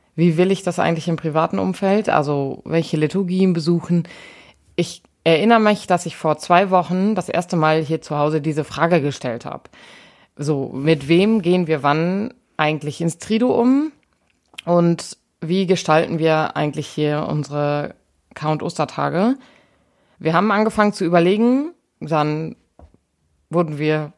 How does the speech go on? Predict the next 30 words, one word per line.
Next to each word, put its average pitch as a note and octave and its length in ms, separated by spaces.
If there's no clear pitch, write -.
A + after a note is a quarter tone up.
von D#3+ 240
irgendwas D#3+ 380
unterbrochen, F3 680
wahrscheinlich F3 400
von F3 160
anderen F3+ 320
wichtigen G#3+ 360
Themen. A#3+ 340
Und G3+ 500
gestern F3+ 300
haben F3 120
wir E3 80
nochmal G3+ 280
drüber G#3+ 240
gesprochen G3+ 600
und F3 440
ja, D3 160
wahrscheinlich E3 380
werden D3+ 200
wir C#3+ 80
hier D3 300
auch C#3 160
einfach - 480
in D3+ 300
unsere D3+ 340
Gemeinde, D3 400
in D3 100
der D3 140
wir D3 100
leben, D#3+ 600